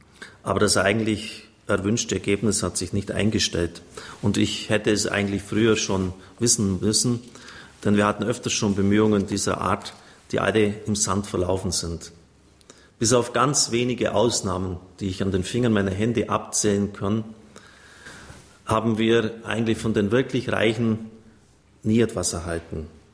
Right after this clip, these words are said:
Dagegen lebte das Radio stets vom Opfer der Witwe, wie wir das nennen. Das heißt,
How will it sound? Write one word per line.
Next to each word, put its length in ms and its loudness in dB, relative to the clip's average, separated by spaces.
Dagegen 480 4
lebte 320 4
das 240 2
Radio 300 4
stets 360 0
vom 140 -2
Opfer 300 -2
der 180 0
Witwe, 400 -4
wie 140 -4
wir 80 2
das 260 0
nennen. 380 2
Das 140 0
heißt, 560 0